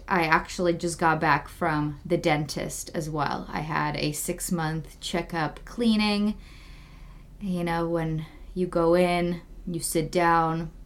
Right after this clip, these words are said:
they scrape your teeth, and then they put the fluoride all over your mouth and, or on your teeth. But however, the place that I go to, I think they train a bunch of younger hygienists, and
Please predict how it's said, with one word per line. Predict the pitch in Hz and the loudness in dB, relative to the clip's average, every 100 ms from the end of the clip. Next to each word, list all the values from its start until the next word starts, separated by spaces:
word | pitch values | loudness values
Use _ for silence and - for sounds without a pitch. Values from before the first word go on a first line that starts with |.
| - | -6
they | 160 | -6
scrape | 160 - 180 165 | -4 -2 2 2
your | 156 151 | 2 -4
teeth, | - 190 185 | 0 2 4
and | 175 160 | 2 0
then | 160 | -2
they | 151 | -2
put | 156 - 185 165 - | -4 0 0 0 -4
the | |
fluoride | 147 - 160 160 156 151 | -10 -6 -2 2 2 2
all | 151 151 | 0 -2
over | 147 | -2
your | 156 143 | -2 -2
mouth | 147 156 147 143 160 | 0 2 2 0 -2
and, | 143 139 - - - - - - - - | -2 -4 -10 -16 -16 -16 -16 -14 -10 4
or | 262 | 12
on | 247 233 | 12 12
your | 220 | 8
teeth. | 220 - 226 208 202 - - - | 6 4 4 4 2 -2 -12 6
But | 190 180 | 8 8
however, | - 202 190 180 180 175 185 - - - - - - - - | 4 8 8 8 6 4 0 -12 -20 -18 -18 -18 -18 -12 -2
the | 190 190 | 2 2
place | 185 180 180 | 2 2 4
that | 180 | 4
I | 170 | 4
go | 160 160 | 6 4
to, | 160 190 | 4 6
I | 180 160 | 6 4
think | 180 175 - | 0 -2 2
they | 156 147 - | 4 2 0
train | - - 175 156 156 | -8 -2 0 2 0
a | 175 165 | -2 0
bunch | 151 147 143 156 | 2 2 0 0
of | 143 135 - - - - | 0 -2 -6 -14 -16 -10
younger | 170 160 156 151 156 | -2 0 2 2 0
hygienists, | 156 143 139 185 185 185 185 - - - - - - - | 0 0 2 4 6 6 6 4 -2 -4 -16 -16 -18 0
and | 165 160 165 156 151 147 - | 4 6 6 4 2 -2 -6